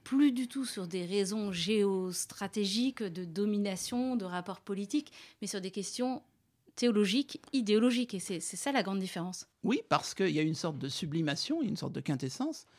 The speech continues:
Speaker 2: car à partir du moment où les chrétiens prennent le pouvoir, on va résumer ça à Const-, Constantin, mais c'est bien plus compliqué, une législation anti-juive se met en place, mais qui va se subtiliser peu à peu.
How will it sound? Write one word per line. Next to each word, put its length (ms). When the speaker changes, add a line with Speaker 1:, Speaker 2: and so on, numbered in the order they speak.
Speaker 2:
car 260
à 140
partir 260
du 60
moment 320
où 20
les 100
chrétiens 380
prennent 220
le 80
pouvoir, 440
on 80
va 140
résumer 280
ça 160
à 40
Const-, 340
Constantin, 460
mais 80
c'est 140
bien 140
plus 120
compliqué, 480
une 180
législation 680
anti-juive 480
se 120
met 160
en 80
place, 440
mais 100
qui 160
va 320
se 160
subtiliser 760
peu 160
à 60
peu. 220